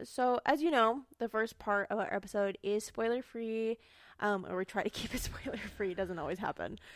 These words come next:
Um, but this next part we're gonna be talking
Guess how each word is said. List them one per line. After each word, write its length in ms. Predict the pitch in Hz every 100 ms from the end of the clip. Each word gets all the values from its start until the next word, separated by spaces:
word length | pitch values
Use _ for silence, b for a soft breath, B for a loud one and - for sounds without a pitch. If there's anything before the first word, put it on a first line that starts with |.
| B B -
Um, 600 | 254 247 226 196 196 247 _
but 480 | 226 214 202 202 - -
this 160 | 247
next 180 | 233 226
part 160 | 247 208
we're 80 | 208
gonna 200 | 208 202
be 300 | 202 190 -
talking 520 | - 202 - 196 190